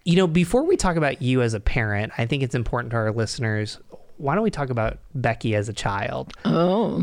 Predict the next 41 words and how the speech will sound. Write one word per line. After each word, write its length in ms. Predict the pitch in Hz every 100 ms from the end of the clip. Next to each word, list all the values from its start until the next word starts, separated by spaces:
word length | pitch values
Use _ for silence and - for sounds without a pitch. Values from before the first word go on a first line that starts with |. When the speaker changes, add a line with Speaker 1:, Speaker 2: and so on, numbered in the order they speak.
| 151
Speaker 1:
What, 600 | - 135 147 170 180 - - - -
what 320 | 160 226 359
was 240 | 339 311
it 140 | 180 135
like 800 | 127 117 117 113 113 - - - -
with 200 | 123 117
your 220 | 127 123
parents? 800 | 127 - 113 107 104 113 - - - - - - -
Did 220 | 131 143 127
part 280 | - 175
of 220 | 175 139 131
writing 400 | 120 131 131 120
this 180 | 113
book 340 | - 120 113 -
bring 300 | 131 117 117
up 160 | 117
memories 640 | 120 113 113 113 110 107 104
of 140 | 110
how 520 | - - 110 110 110 117
it 220 | 120 -
was 280 | 113 107 -
to 80 | 117
be 160 | 117
Becky 560 | 117 117 - 120 110 107 - - - -
at 220 | - -
nineteen, 640 | 113 113 117 120 110 107
twenty 420 | 104 113 107 107
in 80 | 107
the 80 | 107
thirties 520 | 104 120 110 107 107
and 120 | 117 107
feel 200 | 117 107
like, 360 | 110 107 107 - - - -
"Did 160 | 127 123
my 140 | 123
parents 440 | - 131 117 110
even 280 | 117 107 104
listen 360 | 107 - 113 107
to 120 | -
me?" 180 | 107 107
Speaker 2:
Mm-hmm. 540 | 175 175 160 - 170